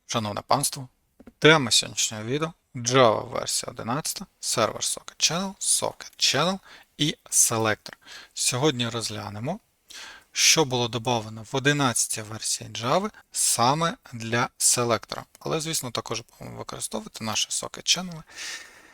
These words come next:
і сервер Socket Channel. В класі клієнт нічого не було змінено.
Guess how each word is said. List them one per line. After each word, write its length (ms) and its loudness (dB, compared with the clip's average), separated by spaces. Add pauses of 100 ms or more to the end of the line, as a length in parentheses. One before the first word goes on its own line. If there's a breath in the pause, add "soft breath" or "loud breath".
(260 loud breath)
і 100 -4
сервер 480 2
Socket 640 -2
Channel. 460 4 (960)
В 360 2 (260)
класі 380 6
клієнт 440 -2 (400)
нічого 400 0
не 100 -6
було 340 -8 (440)
змінено. 540 -4